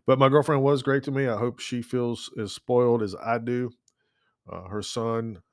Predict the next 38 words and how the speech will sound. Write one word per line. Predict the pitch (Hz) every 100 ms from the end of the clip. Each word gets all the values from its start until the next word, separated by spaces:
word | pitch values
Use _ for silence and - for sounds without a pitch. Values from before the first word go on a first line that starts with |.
| -
uh, | - 90
gave | 104 98
him | 104
a | 101
gift | 95 104 104 -
that | 82
he | 107
was | 92 85
not | 90 101 156 175
expecting, | 92 - 90 82 - 104 - _ _ _ _ _ _
but | 160
he | 180
seems | - 190 147
to | 143
be | 139
into | 127 135 120
it | -
so | 117
far. | 107 110 120 110
I'll | 120
probably | 117 117 107 101 104
be | 95
doing | 98 98
podcast | 87 101 92 - 92 87 104
episodes | - - 101 92
on | 90
that | 101 101 -
later, | 101 117 185 202 _ _
but | 95 - - -
I'm | -
happy | - 147 196
to | 151
report | 147 - 160 165 _ _ _ _ _ _ _ -
everybody's | 139 135 123
happy, | - 165 165 151
healthy, | 151 147 151
and | 123
well-adjusted. | 127 131 110 117 101 -